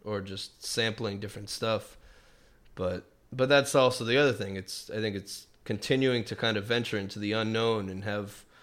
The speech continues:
a foot in what you know, but also a foot in what you totally don't, and testing, you know, kinda going past what you think you can do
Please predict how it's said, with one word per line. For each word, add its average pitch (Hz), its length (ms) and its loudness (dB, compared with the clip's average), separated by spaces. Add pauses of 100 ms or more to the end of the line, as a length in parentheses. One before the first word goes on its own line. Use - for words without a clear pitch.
(180)
a - 80 -8
foot 120 460 2
in 98 300 -6
what 107 180 -2
you 107 140 -4
know, 107 340 0
but 104 140 -4
also 107 560 -2
a 98 40 -8
foot 110 300 -2
in 98 300 -6 (420)
what 107 160 -2
you 95 100 -8
totally 107 440 0
don't, 104 440 -2
and 101 260 -10 (100)
testing, 98 640 -4 (120)
you 107 80 -6
know, 101 200 -6 (680)
kinda 104 220 -2
going 107 400 0
past 110 500 0
what 110 180 -2
you 95 80 -8
think 113 300 -2
you 104 80 -4
can 98 160 -6
do 107 340 -2